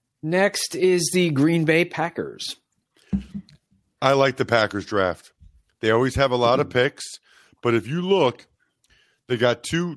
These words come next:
Speaker 2: Georgia defenders that'll help them this year in the first round. I'm a big fan of Christian Watson. He's got crazy physical ability that I think they'll be able to use. But even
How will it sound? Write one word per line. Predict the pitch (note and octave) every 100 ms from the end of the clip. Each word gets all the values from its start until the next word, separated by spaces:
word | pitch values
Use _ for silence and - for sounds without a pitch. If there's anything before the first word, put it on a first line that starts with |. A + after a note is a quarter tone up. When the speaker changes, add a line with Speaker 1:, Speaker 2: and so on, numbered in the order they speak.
| B2+
Speaker 2:
Georgia | - C#3+ D3+ C#3+
defenders | C3+ - C3 C3 C3+ B2+
that'll | A#2 G#2+
help | G#2 B2 -
them | B2+ A2+ G2+
this | B2+ B2 B2
year | A#2+
in | A#2+
the | A2+
first | A#2 A#2 -
round. | F#2+ F2 E2+ E2 _ _ _ _ _ _ _
I'm | C3 A#2
a |
big | F#2+ C3+ C3
fan | - C#3+ C3+
of | B2
Christian | - C#3 B2 - G#2+ G2+
Watson. | G#2+ A#2+ - C#3 B2+ B2+ - _ _ _ _ _ _ _ _ _ - -
He's | - C3
got | C3+ B2 - _ _
crazy | - - C#3 C#3+ C#3+ C3+ B2+
physical | C#3 A#2+ B2 A#2 G#2+
ability | F#2 G#2 C3 E3+ G3+
that | - A#2+
I |
think | G2 A#2+ A#2
they'll | A2
be | G#2 A2+
able | A2+ A#2
to |
use. | G#2+ F#2+ F2+ F2 F2 - _ _ _ _
But | B2+
even | E3 A#3 A3+